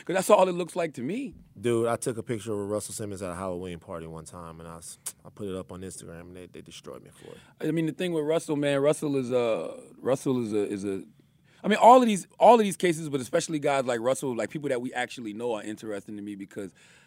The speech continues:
Speaker 1: and I've said this since Cosby, taking away due process is, is very, very, very, very dangerous. And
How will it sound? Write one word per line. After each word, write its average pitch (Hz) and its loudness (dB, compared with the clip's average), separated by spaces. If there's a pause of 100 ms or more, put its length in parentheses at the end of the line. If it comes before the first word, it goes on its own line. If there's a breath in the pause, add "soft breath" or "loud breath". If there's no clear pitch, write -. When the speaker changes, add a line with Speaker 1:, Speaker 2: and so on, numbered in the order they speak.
(180 soft breath)
Speaker 1:
and 127 -2
I've 165 2
said 180 0
this 151 0
since 123 -4
Cosby, 120 -2 (400 soft breath)
taking 196 0
away 135 4 (380)
due 127 4
process 117 0 (460)
is, - -6
is 107 -10
very, 117 4
very, 104 0
very, 98 0
very 92 -2
dangerous. 87 -8 (260 loud breath)
And 113 0